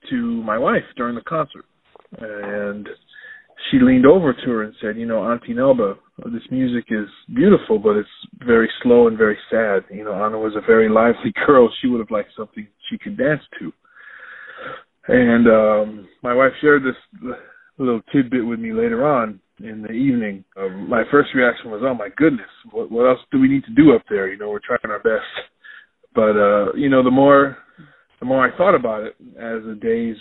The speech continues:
went on, the more I realized, you know what, she's right. You know, if Anna were here, she would love, uh, music she could dance to because she loved music, she loved to sing, and for her, music and dance was all one thing,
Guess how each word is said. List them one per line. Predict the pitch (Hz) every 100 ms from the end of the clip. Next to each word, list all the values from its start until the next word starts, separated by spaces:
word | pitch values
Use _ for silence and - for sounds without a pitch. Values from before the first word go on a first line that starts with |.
| -
went | 117 113
on, | 127 117
the | 110
more | 107 117
I | 110
realized, | 113 110 104
you | 110
know | 127
what, | -
she's | 113 104
right. | 110 120 - _ - -
You | 107
know, | 98 98 101 - - -
if | 110
Anna | - 113 120
were | 113
here, | 104 170 165 123 117 - -
she | -
would | 120 107
love, | 110 107 104 - - - _ 113
uh, | 107 101
music | 113 110 104 -
she | 123
could | 104
dance | 92 107 113 -
to | -
because | 95 98 101 -
she | 120
loved | 107 113 117 110 - - _ - - - _
music, | 143 175 165 160
she | 135
loved | 123 -
to | 113 -
sing, | 147 160 160
and | 113 107 107 104 98 - - _ _
for | 127
her, | 120 147 139
music | - 135 143 135 135
and | 120 113
dance | 117 120 113
was | 110
all | 110
one | 107 107 107 87
thing, | 107 87